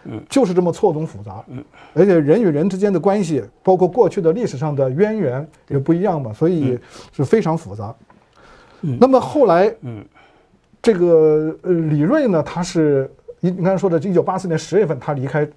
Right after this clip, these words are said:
Speaker 2: 离开了中组部，
Speaker 1: 嗯。
Speaker 2: 到中顾委。
Speaker 1: 嗯。
Speaker 2: 你呢，后来呢，又干了多久呢？
Speaker 1: 嗯。后来我继续在这工作，然后就是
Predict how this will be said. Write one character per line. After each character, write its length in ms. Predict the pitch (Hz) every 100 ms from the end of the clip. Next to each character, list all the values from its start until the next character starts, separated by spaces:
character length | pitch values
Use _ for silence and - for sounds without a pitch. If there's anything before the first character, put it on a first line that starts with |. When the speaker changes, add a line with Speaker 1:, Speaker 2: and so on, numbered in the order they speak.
| -
Speaker 2:
离 100 | 147
开 120 | 151
了 80 | 156
中 160 | 170
组 80 | 156
部， 140 | 123 135
Speaker 1:
嗯。 20 |
Speaker 2:
到 120 | 139
中 160 | 135 190
顾 100 | 170
委。 120 | 101 95 _
Speaker 1:
嗯。 200 | 123 113 104 _ _ -
Speaker 2:
你 240 | 165 160
呢， 120 | 190 226
后 200 | - 220
来 100 | 185
呢， 140 | 196
又 120 | 214
干 160 | 170 185
了 60 |
多 160 | 156 175
久 160 | 143 113
呢？ 160 | 120 -
Speaker 1:
嗯。 200 | 113 107 - _ _ _ _ _ _ - - - - -
后 200 | - 160
来 160 | 170 180 147 _ _ _ _ _ _ _
我 140 | 131 139
继 120 | 165
续 80 | 151
在 100 | 127
这 60 |
工 180 | 127 135
作， 240 | 131 117 -
然 160 | 120 123
后 80 |
就 140 | 123 120
是 240 | 107 104